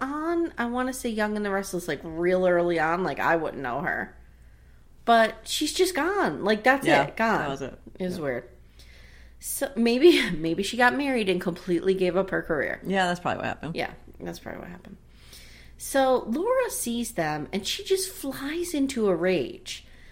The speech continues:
Speaker 1: She goes over and she gets real petty with them.
Speaker 2: <sighs> It's not a good look, Laura. But don't
Speaker 1: Not
Speaker 2: forget,
Speaker 1: a
Speaker 2: Laura is a fucking teenager.
Speaker 1: Laura's a child.
Speaker 2: Yeah.
Speaker 1: Correct. So Brenda Sue's like, "My, my."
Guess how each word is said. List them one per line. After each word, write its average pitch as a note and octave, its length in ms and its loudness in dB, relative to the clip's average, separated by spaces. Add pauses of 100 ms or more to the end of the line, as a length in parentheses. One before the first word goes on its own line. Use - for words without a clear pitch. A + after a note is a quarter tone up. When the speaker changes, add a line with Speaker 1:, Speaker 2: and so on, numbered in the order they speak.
(160)
Speaker 1:
She - 200 -2
goes F4 320 2
over C#4+ 200 0
and A#3+ 120 0
she G#3 100 -4
gets F3+ 200 0
real A3 320 2
petty G#3+ 380 -2
with B3+ 260 -2
them. C#4+ 380 -2
Speaker 2:
<sighs> - 60 0 (120)
It's - 180 -10
not F3 240 6
a D#3 40 2
good D3 140 0
look, C#3+ 280 -4
Laura. C#3 260 0
But F#3 240 4
don't - 140 8
Speaker 1:
Not E4 40 2
Speaker 2:
forget, B3+ 200 6
Speaker 1:
a - 20 2
Speaker 2:
Laura G3 260 6
is - 160 2
a G#3 60 0
fucking F#3 400 0
teenager. D#3+ 640 -2 (300)
Speaker 1:
Laura's G4+ 460 4
a - 80 4
child. C4 800 0
Speaker 2:
Yeah. - 300 -4
Speaker 1:
Correct. - 600 2 (500)
So - 200 6
Brenda D4 320 4
Sue's D4+ 300 -4
like, G3 240 0
"My, A#3+ 920 -2 (140)
my." F#3 920 -2